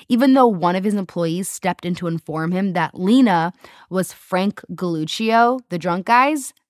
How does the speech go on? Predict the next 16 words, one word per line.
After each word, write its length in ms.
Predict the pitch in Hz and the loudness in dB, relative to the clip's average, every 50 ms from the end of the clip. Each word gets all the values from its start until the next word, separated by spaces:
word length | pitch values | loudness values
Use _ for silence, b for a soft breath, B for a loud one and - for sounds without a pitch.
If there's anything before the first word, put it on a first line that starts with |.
| _ | _
sister. 640 | - - - - - 180 - - - 117 - - - _ _ _ _ _ _ _ _ _ _ _ | -18 -14 -10 -8 -8 -8 -8 -10 -14 -16 -16 -16 -20 _ _ _ _ _ _ _ _ _ _ _
So 300 | - - 240 220 220 214 | -6 0 2 4 4 4
they're 160 | 202 226 233 | 4 4 4
like, 200 | 233 220 202 170 | 4 2 0 0
"Dude, 260 | 240 240 202 160 143 _ _ - 156 156 165 180 _ _ _ | -2 -2 -2 -2 -4 _ _ -14 -14 -14 -14 -16 _ _ _
watch 260 | 185 190 202 202 - | 0 0 0 2 2
out, 120 | 208 170 143 | 0 -2 -2
okay? 300 | 139 - 156 156 170 160 - | -2 -6 -6 -6 -6 -6 -4
That 240 | 165 160 156 - | -4 -4 -4 -2
is 380 | - 180 170 165 156 - - - | -2 -2 0 -2 -2 -6 -10 -10
Galluccio's 480 | - 170 165 160 156 - 170 156 156 156 | -4 -2 0 0 0 0 -2 -2 -2 -4
sister, 640 | - - 160 - - - 220 226 240 240 247 233 220 - | -4 -6 -6 -6 -2 0 2 4 4 4 2 2 -2 -6
and 200 | - 170 170 170 | -4 -2 -2 0
you're 380 | 170 175 180 175 170 170 170 165 | 0 0 0 2 2 2 0 0
being 300 | - - 180 170 165 170 | -2 -2 0 2 2 0
very, 720 | 151 160 143 - 147 139 147 160 156 135 123 123 147 160 | 0 -2 -4 -4 -4 -2 -2 -2 -2 -2 -2 -2 -4 -6